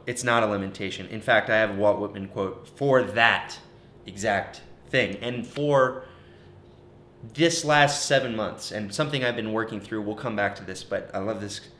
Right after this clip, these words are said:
this line. He says, "All has been gentle with me. I keep no account with lamentation." Um, so, and I hope that, uh, I hope that Donnie, Donnie himself can, can take the same,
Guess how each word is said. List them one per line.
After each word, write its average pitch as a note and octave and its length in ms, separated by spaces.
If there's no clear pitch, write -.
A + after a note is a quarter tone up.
this - 180
line. G2 200
He G2 60
says, G2 320
"All C#3+ 200
has B2+ 220
been G#2 240
gentle A2+ 440
with F#2+ 220
me. F2 280
I G#2+ 60
keep A#2+ 260
no G#2+ 180
account G2+ 560
with G#2 160
lamentation." F2+ 600
Um, F#2 300
so, G2 420
and A2+ 140
I A2 160
hope B2 280
that, G#2+ 200
uh, G2+ 240
I - 20
hope A2+ 200
that G#2 180
Donnie, G2 300
Donnie G2 420
himself F#2+ 420
can, F#2+ 260
can G2 160
take G2+ 160
the G2+ 80
same, G2 340